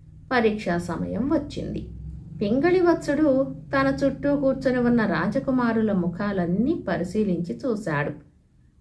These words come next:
అశోకుని ముఖంలో గోచరించినట్టుగా రాజలక్షణాలు మరెవ్వరి ముఖాలలోనూ కనపడలేదు.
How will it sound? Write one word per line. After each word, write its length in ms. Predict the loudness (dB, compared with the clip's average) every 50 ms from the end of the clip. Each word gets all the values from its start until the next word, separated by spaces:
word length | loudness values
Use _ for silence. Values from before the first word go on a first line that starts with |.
| -18 -12 -12
అశోకుని 560 | -12 -4 2 4 4 4 4 2 4 4 4
ముఖంలో 500 | 6 4 2 2 0 2 2 4 4 4
గోచరించినట్టుగా 1120 | 4 4 4 2 0 2 0 0 0 0 -2 0 -2 -2 -2 -2 -2 -2 -4 -2 0 0 0 0 -2 -10 -18 -20 -20 _ -20 -20 -12 -10
రాజలక్షణాలు 1200 | -10 -6 -2 -2 0 2 4 4 4 4 2 2 0 2 2 4 2 2 4 4 2 2 0 -2 -6 -14 -20 -20 -10 -4 0
మరెవ్వరి 520 | 2 4 6 4 4 4 2 2 4 4
ముఖాలలోనూ 800 | 4 4 2 2 -2 -2 -2 0 0 2 2 2 2 2 2 0
కనపడలేదు. 760 | 2 2 2 2 2 0 -2 -4 -4 -4 -4 -4 -4 -6